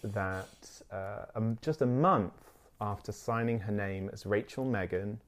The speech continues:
Her Royal Highness the Duchess of Sussex, on Archie's birth certificate,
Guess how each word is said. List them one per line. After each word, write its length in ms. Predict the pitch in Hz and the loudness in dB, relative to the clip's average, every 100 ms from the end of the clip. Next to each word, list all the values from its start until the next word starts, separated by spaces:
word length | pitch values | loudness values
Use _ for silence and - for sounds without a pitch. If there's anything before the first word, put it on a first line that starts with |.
| - | -10
Her 120 | 95 | -4
Royal 240 | 92 98 107 | -2 -2 -2
Highness 320 | 98 90 92 | -4 -6 -8
the 60 | - | -10
Duchess 400 | 98 - - - | -10 -10 -14 -14
of 80 | - | -8
Sussex, 580 | 92 90 - - - - | -6 -6 -6 -8 -12 -10
on 320 | 104 104 107 - - - - - - | -8 -4 -6 -8 -18 -20 -20 -10 -4
Archie's 500 | 95 - 104 92 - - | -2 -2 -6 -6 -8 -2
birth 200 | 98 - | -2 0
certificate, 840 | 98 82 - 87 - 87 - - | -6 -6 -6 -10 -6 -4 -6 -10